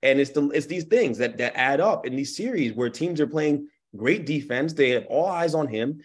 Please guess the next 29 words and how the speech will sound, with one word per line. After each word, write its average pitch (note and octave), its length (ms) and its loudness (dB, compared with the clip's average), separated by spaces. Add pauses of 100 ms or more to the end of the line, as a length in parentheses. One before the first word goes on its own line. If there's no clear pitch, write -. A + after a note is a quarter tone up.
(140)
He's A#2+ 160 -6
not D3 200 4
making F3+ 200 2
the E3 80 0
right D#3 220 2
reads, C3 260 -4
not C#3 140 0
making E3+ 160 -2
the E3 80 -2
right D#3+ 120 0
passes. C#3+ 440 -2 (180)
He's A#2+ 120 -8
turning F#3 240 4
the F3 40 4
ball E3 240 6
over C#3+ 200 6
profusely. D#3+ 760 -4 (180)
He D#3+ 80 -4
takes D#3+ 220 0
ridiculously D#3 580 0 (100)
hard F3 240 4
shots, C#3 280 2 (120)
and C#3 80 0
I C3+ 40 4
know C3+ 120 4
he G#3 80 2
can D3+ 180 -2
make D3+ 240 -2
them, G#2 200 -6